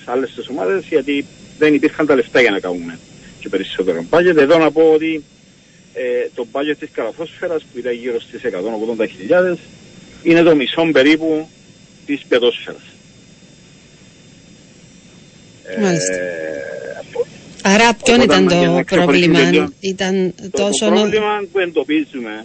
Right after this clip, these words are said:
Speaker 1: και γι' αυτό
Speaker 2: Ναι.
Speaker 1: πήραμε αυτή την απόφαση, είναι ότι για να υπάρχει μυαλό, πρέπει να, να χτίσουμε ακαδημίες. Ξεκινήσαμε αυτή την προσπάθεια τα τελευταία δύο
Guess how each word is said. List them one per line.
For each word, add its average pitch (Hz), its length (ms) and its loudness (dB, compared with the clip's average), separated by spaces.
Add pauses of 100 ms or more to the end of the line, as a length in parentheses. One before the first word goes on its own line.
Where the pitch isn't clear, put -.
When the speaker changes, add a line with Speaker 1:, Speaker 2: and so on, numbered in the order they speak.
Speaker 1:
και 139 100 -8
γι' 139 220 -4
αυτό 175 220 0
Speaker 2:
Ναι. 160 100 2
Speaker 1:
πήραμε 147 340 0
αυτή 123 200 -10
την 123 160 -4
απόφαση, 131 480 -4
είναι 127 160 -2
ότι 120 280 0
για 123 160 2
να 131 80 2
υπάρχει 175 420 2
μυαλό, 151 440 4 (1120)
πρέπει 175 460 2
να, 175 160 -2 (760)
να 113 160 -6
χτίσουμε 156 400 0
ακαδημίες. 113 460 0 (440)
Ξεκινήσαμε 180 580 4
αυτή 160 220 -2
την 170 120 -2
προσπάθεια 151 480 -2
τα 151 120 2
τελευταία 135 440 2
δύο 127 180 2